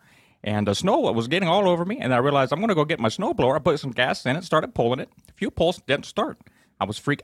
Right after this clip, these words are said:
I was freaking out, Joe. So then I went inside. I got my gloves. I really got into it, and I decided, you know what?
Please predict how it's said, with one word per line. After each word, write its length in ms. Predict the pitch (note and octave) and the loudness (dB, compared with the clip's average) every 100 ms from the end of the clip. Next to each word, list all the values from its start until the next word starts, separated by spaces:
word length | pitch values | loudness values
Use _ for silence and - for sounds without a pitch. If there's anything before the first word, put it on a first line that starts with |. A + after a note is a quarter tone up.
| G#2 | 0
I 60 | |
was 140 | A#2 - | -2 -2
freaking 300 | D#4 D4 B3 | -6 -4 -4
out, 200 | C#4+ F#3 | -4 -2
Joe. 260 | G#2 E3 - - | 0 0 -6 -20
So 160 | - B2 | -4 -2
then 300 | A#3+ A#3 G#3+ _ - _ | 0 -2 -4 _ -20 _
I 60 | A2+ | -2
went 240 | E3 A#3+ | -2 -2
inside. 460 | F3+ E3+ A2 A#2 C3+ _ | -2 0 0 0 -4 _
I 100 | A#2+ | -2
got 180 | D#3+ C3+ | 0 0
my 100 | A2 | -2
gloves. 380 | G2+ D#3 A#3 - | 0 0 0 0
I 80 | |
really 240 | A2 F#3+ B3+ | 0 0 0
got 180 | E3+ D#3 | 0 0
into 300 | G3 G#2+ A#2+ | 0 0 0
it, 120 | - _ _ _ | -4 _ _ _
and 100 | A#2+ | -2
I 60 | B2+ | 0
decided, 420 | B2 D#3 D3+ D3 A#2+ | 0 2 2 0 -2
you 40 | |
know 120 | F3+ | 0
what? 240 | G#3 G#3+ | 2 0